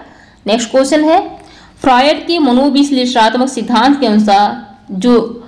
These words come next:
आंतरिक पिता कौन है? इन्होंने मन को तीन भागों में बांटा है, id, ego, super ego, जिसमें से आंतरिक पिता या नैतिक मन जो है ऊपर super ego को कहा जाता है, सबकॉन्शियस mind को। Next question है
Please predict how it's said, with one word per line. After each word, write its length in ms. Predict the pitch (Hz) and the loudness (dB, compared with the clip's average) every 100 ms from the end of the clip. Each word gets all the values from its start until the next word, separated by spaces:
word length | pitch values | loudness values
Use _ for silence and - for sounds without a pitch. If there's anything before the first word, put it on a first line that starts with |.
| - | -6
आंतरिक 520 | - 226 240 339 349 - | 0 0 0 -2 -4 -4
पिता 240 | 240 262 | 0 0
कौन 280 | 277 226 185 | 0 -4 -4
है? 260 | 208 170 | -6 -6
इन्होंने 240 | 226 262 294 | -2 0 2
मन 180 | 277 294 | 2 0
को 300 | 294 302 302 - - - - - - | -2 -2 -2 -6 -12 -6 -4 -4 -2
तीन 160 | 302 | 2
भागों 260 | 285 254 262 | 4 2 0
में 60 | 262 | 0
बांटा 220 | 226 247 | 0 0
है, 240 | 247 277 247 | -2 -4 -2
id, 180 | 240 214 | -4 -4
ego, 260 | 226 214 | -4 -4
super 400 | 277 226 208 240 | -4 -4 -4 -4
ego, 180 | 240 277 | -2 -2
जिसमें 280 | 262 262 285 | -2 0 0
से 320 | 285 330 - - - - | 2 0 -4 -12 -18 -4
आंतरिक 420 | 240 247 302 339 | -2 0 -4 -6
पिता 200 | 269 277 | -4 0
या 120 | 277 | 0
नैतिक 460 | 262 220 220 330 - | -2 -4 -4 -8 -4
मन 160 | 240 240 | -2 0
जो 160 | 214 | 0
है 160 | 220 220 | 0 -2
ऊपर 360 | 233 233 240 | -4 -2 -2
super 380 | 240 302 277 311 | -2 -2 0 0
ego 220 | 285 202 | 0 -4
को 200 | 190 214 | -4 -4
कहा 340 | 214 - 294 208 | -6 -4 -2 -2
जाता 280 | 196 - 190 | -4 -4 -4
है, 180 | 208 | -4
सबकॉन्शियस 760 | 196 285 277 208 190 208 226 262 | -4 -4 -2 -2 -2 -2 -4 -2
mind 380 | 214 165 175 - | -2 -2 -6 -10
को। 180 | 127 - - _ - - - _ - - - - - - - - - | -12 -12 -18 _ -20 -20 -20 _ -20 -20 -20 -20 -20 -20 -20 -20 -6
Next 240 | 240 294 311 | -2 -2 -2
question 300 | 320 339 349 | -4 -2 -2
है 320 | 359 466 - | -2 -2 -8